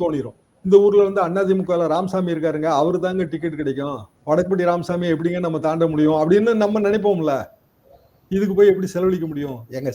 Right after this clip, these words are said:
செலவழிக்கிறவங்க இருந்தா தாங்க கட்சி. லட்சக்கணக்கான ரூபா செலவழிக்கணும். அப்போ நான் செலவழிக்கிறதுக்கு எனக்கு ஒரு கேரண்டி வேணும்ல. இன்னைக்கே நீங்க விஷயத்தை அவுட் பண்ணி விட்டீங்கன்னா அவன் எல்லாம் கலண்டுருவான், அது யாரும் செய்ய மாட்டாங்க. அப்படி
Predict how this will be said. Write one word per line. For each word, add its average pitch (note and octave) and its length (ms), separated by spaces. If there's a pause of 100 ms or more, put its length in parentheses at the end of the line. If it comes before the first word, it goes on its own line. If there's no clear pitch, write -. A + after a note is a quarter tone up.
செலவழிக்கிறவங்க G3+ 800
இருந்தா F3+ 320
தாங்க E3+ 220 (100)
கட்சி. B2+ 320 (2250)
லட்சக்கணக்கான G#3 800
ரூபா G3+ 200
செலவழிக்கணும். C#3 540 (320)
அப்போ G3+ 280 (300)
நான் G3+ 280
செலவழிக்கிறதுக்கு A#3+ 640
எனக்கு G#3 220
ஒரு D#3+ 160
கேரண்டி A3+ 380
வேணும்ல. D3 320 (500)
இன்னைக்கே D4 440
நீங்க B3+ 200 (960)
விஷயத்தை A3 360
அவுட் G3+ 240
பண்ணி G3+ 160
விட்டீங்கன்னா F3+ 420 (160)
அவன் E3+ 300
எல்லாம் F3+ 260
கலண்டுருவான், D3+ 500 (680)
அது C3+ 140
யாரும் D#3 320
செய்ய D#3 120
மாட்டாங்க. C3+ 320
அப்படி F#2 140